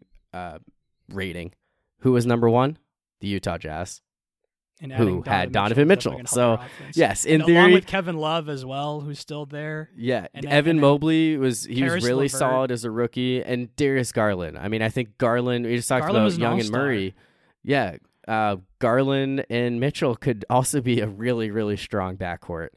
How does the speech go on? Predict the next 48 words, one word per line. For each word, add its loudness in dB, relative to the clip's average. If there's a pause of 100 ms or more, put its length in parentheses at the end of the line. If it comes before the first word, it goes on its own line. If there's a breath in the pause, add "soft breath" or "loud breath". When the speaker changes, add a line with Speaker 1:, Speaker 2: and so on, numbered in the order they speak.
(400 soft breath)
Speaker 1:
Uh, -4
one -2
of -4
the -4
most -8
exciting -8
backcourts -10
in -12
the -12
East, -10
uh, -6
just -4
with -6 (120)
all -2
the -4
potential -6
they -4
have -4
offensively. -4
Like, -8
we -6
saw -4
that -6
Garland -4
was -4
able -4
to -6
create -4
his -6
own -6
shot 2
in -8 (380 soft breath)
the -8
playoffs, 2
but -4
nobody -2
else -6
was -8
really -4
able -8
to. -10
So -4
I 0
think -2
Mitchell -2
stepping -4
in -6
there. -4